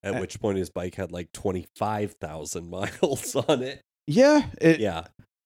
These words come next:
Speaker 2: yeah, it was, I actually passed twenty-four thousand right after the two-year mark.
Speaker 1: Yeah.
Speaker 2: So by that point, it was probably twenty-five, twenty-six thousand.
Speaker 1: Tom is the guy that would come to our Japanese Classics Blue Ridge cruises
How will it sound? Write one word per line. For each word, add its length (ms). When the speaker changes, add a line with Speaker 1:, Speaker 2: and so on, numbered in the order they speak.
Speaker 2:
yeah, 220
it 280
was, 520
I 140
actually 720
passed 840
twenty-four 840
thousand 760
right 240
after 520
the 120
two-year 540
mark. 360
Speaker 1:
Yeah. 220
Speaker 2:
So 200
by 260
that 180
point, 220
it 40
was 120
probably 340
twenty-five, 440
twenty-six 400
thousand. 360
Speaker 1:
Tom 260
is 160
the 120
guy 240
that 200
would 180
come 280
to 240
our 360
Japanese 500
Classics 460
Blue 260
Ridge 360
cruises 540